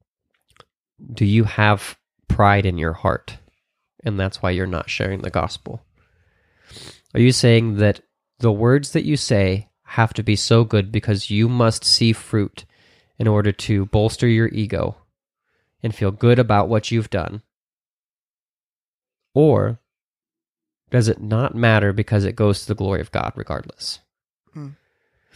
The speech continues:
Speaker 1: So often we want to go into evangelism and you want the rush of emotion and you want to feel good. I mean, who wants to work and not know if you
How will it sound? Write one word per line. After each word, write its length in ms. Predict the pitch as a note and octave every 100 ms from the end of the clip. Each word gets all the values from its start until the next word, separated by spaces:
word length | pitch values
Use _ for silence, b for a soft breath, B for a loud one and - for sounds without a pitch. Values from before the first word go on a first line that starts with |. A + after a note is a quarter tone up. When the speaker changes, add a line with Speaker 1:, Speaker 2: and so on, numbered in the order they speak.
| b b b
Speaker 1:
So 420 | - C3+ C3+ C#3
often 460 | A2+ A#2 A#2+ A#2 A2
we 100 | G#2+
want 220 | G#2+ -
to 60 |
go 140 | - A2+
into 160 | A2+
evangelism 600 | G#2 G2 G#2 G#2+ - A2 A2+ _ _ -
and 220 | A2 G2+
you 240 | A2 B2+
want 600 | B2+ A#2+ A#2 G#2+ G2+ - -
the 160 | A2+ F#2+
rush 360 | G#2 A2+ -
of 40 | A#2+
emotion 440 | A2 F#2+ F#2+ F#2+
and 180 | G2 F#2+
you 180 | G2+ B2+
want 280 | A2+ A#2
to 60 | G#2+
feel 240 | - F#2+
good. 220 | - - - _ _ _ _ _ _ _ _ -
I 40 | C#3+
mean, 140 | C3+
who 180 | C3+ F#3
wants 320 | D3+ D3 -
to 120 | -
work 540 | A#2+ A2 G2+ F#2+ - _ _ _ _ _ _ _ _ _ _ _ _ _ _ - -
and 240 | A2+ G#2+
not 340 | G#2 G#2 A#2+ -
know 380 | G#2 F2+ F#2+ -
if 240 | G#2 G2+
you 320 | G2 F#2+ F#2+